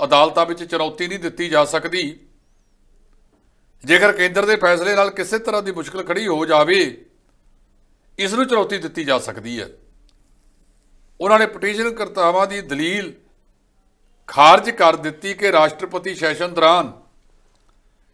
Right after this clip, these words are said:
ਕੇਂਦਰ ਅਜਿਹਾ ਕੋਈ ਫੈਸਲਾ ਨਹੀਂ ਲੈ ਸਕਦਾ, ਜਿਸ ਵਿੱਚ ਬਦਲਾਅ ਨਾ ਕੀਤਾ ਜਾ ਸਕੇ। ਮੁੱਖ ਜੱਜ ਨੇ ਇਹ ਵੀ ਕਿਹਾ, ਆਰਟੀਕਲ ਤਿੰਨ ਸੌ ਛਪੰਜਾ ਤੋਂ ਬਾਅਦ ਕੇਂਦਰ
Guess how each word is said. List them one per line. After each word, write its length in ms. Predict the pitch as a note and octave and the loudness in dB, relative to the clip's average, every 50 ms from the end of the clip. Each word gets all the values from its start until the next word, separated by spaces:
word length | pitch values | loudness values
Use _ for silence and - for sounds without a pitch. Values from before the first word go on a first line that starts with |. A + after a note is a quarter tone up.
| _ _ _ _ - | _ _ _ _ -2
ਕੇਂਦਰ 400 | - E3 E3+ F3 F3 G3 G#3+ G#3+ | 0 0 2 2 2 2 4 2
ਅਜਿਹਾ 300 | F#3+ E3+ F3 D#3+ E3+ F#3 | 2 4 4 6 6 4
ਕੋਈ 220 | F3+ F3+ F3+ F#3 | 2 0 -6 -6
ਫੈਸਲਾ 380 | F3+ D3+ D3+ D3 - C#3+ E3 E3 | -2 -2 -2 -2 0 0 -2 -2
ਨਹੀਂ 240 | D#3 C#3 D3+ F#3+ G#3 | -2 -2 -6 -6 -4
ਲੈ 140 | E3+ C3 A2+ | -4 -4 -4
ਸਕਦਾ, 440 | - - - - - - - - _ _ _ _ _ _ _ _ _ _ - _ _ _ _ _ _ _ _ _ _ _ _ _ _ _ _ _ _ _ _ _ _ _ _ _ _ _ _ _ _ _ _ _ _ _ _ _ _ _ _ _ _ A#2+ | -6 -10 -16 -18 -18 -20 -20 -20 _ _ _ _ _ _ _ _ _ _ -20 _ _ _ _ _ _ _ _ _ _ _ _ _ _ _ _ _ _ _ _ _ _ _ _ _ _ _ _ _ _ _ _ _ _ _ _ _ _ _ _ _ _ 0
ਜਿਸ 240 | B2 A3 A#3+ A3+ | 2 4 4 4
ਵਿੱਚ 200 | A3 G#3 G3+ G#3 | 2 0 0 0
ਬਦਲਾਅ 360 | G#3+ F#3 E3+ E3 E3 E3+ F3+ F#3 | 0 0 4 6 8 8 8 6
ਨਾ 120 | F#3+ - | 4 0
ਕੀਤਾ 300 | F3+ F3 E3+ - F3 D#3+ | -4 -6 -6 0 0 2
ਜਾ 160 | C#3+ C#3+ C3 | 2 2 0
ਸਕੇ। 480 | B2+ - C3+ A#2+ - C3+ B2 - - _ _ _ _ _ _ _ _ _ _ _ _ _ _ _ _ _ _ _ _ _ _ _ _ C4 | 0 -2 -6 -10 -8 -8 -8 -10 -10 _ _ _ _ _ _ _ _ _ _ _ _ _ _ _ _ _ _ _ _ _ _ _ _ -2
ਮੁੱਖ 220 | F#3 G3+ G3 - | 0 0 0 2
ਜੱਜ 240 | G#3+ G3+ F#3+ F#3+ F#3+ | 4 4 4 4 4
ਨੇ 140 | F#3+ G3 G3 | 2 0 0
ਇਹ 60 | G#3+ | 0
ਵੀ 120 | A#3 A#3 | -2 -4
ਕਿਹਾ, 520 | A3+ - F#3 E3+ F3+ G3+ A3 - - - _ _ _ _ _ _ _ _ _ _ _ _ _ _ _ _ - | -2 2 4 4 4 4 2 -2 -10 -20 _ _ _ _ _ _ _ _ _ _ _ _ _ _ _ _ 4
ਆਰਟੀਕਲ 540 | D#3 D#3+ F3 - - A#3+ A#3 A#3 A#3 G#3 G3+ | 6 8 8 6 4 -2 -2 2 4 4 4
ਤਿੰਨ 220 | G3+ G3 F3+ F#3 | 4 0 -4 -4
ਸੌ 140 | F3 F3+ F#3 | -2 -4 -4
ਛਪੰਜਾ 460 | F3+ E3+ D3+ - D#3+ E3 D#3+ E3+ F3 | -4 -6 -6 -6 -4 -2 0 0 0
ਤੋਂ 160 | F3 F3+ E3+ D3 | 0 0 0 4
ਬਾਅਦ 300 | D#3 E3 F#3 F3+ E3+ - | 4 4 4 4 0 -4
ਕੇਂਦਰ 640 | E3 D#3+ E3 D#3+ F3 F#3 F#3+ G3 G3 G3 G3+ - | -4 -4 -4 -4 -4 -2 -2 -2 -4 -4 -8 -12